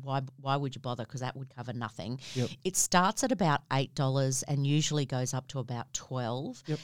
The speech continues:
Speaker 1: And if you look at it as in that's what it costs, other things other than just the labour component, which is the management fee,
Speaker 2: Yep.
Speaker 1: um,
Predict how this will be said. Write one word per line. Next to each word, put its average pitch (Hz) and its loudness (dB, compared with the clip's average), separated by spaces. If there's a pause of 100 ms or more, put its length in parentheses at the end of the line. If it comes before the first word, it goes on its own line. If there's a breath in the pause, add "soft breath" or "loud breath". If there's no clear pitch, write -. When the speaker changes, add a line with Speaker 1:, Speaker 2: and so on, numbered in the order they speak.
(220 loud breath)
Speaker 1:
And 156 4
if 165 0
you 170 2
look 175 -2
at 160 2
it 139 0
as 135 2
in 139 2 (720)
that's 156 0
what 156 2
it 139 -4
costs, - -4 (220)
other 147 4
things 135 0
other 131 0
than 135 0
just 131 -4
the 131 0
labour 127 0
component, 127 -4
which 131 -8
is 131 -6
the 131 -4
management 143 2
fee, 117 -2
Speaker 2:
Yep. 185 2 (320 loud breath)
Speaker 1:
um, 123 -2